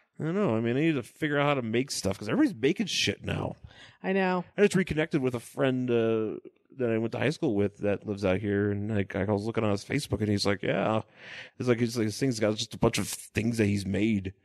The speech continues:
Speaker 2: Yeah.
Speaker 1: You know, like, he makes, like, furniture and shit, and I'm like,
Speaker 2: That's
Speaker 1: "Oh,
Speaker 2: awesome.
Speaker 1: okay." Shit, what am I doing?
Speaker 2: Yeah.
Speaker 1: I'm sitting there looking for fucking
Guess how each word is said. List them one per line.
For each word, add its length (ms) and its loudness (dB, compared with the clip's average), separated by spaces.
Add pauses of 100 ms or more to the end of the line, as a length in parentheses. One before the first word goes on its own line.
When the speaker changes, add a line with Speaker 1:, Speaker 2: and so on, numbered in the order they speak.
(260)
Speaker 2:
Yeah. 200 -6
Speaker 1:
You 60 -2
know, 40 2
like, 120 0
he 60 -6
makes, 240 0
like, 140 -6 (260)
furniture 460 0
and 120 -4
shit, 280 2
and 80 -10
I'm 60 -10
like, 160 -10
Speaker 2:
That's 100 -4
Speaker 1:
"Oh, 60 0
Speaker 2:
awesome. 340 -4 (200)
Speaker 1:
okay." 340 0 (500)
Shit, 420 -2
what 80 -2
am 80 0
I 80 4
doing? 400 -4 (140)
Speaker 2:
Yeah. 300 -2 (200)
Speaker 1:
I'm 60 -20
sitting 280 -2
there 120 0
looking 280 -2
for 240 2
fucking 560 -2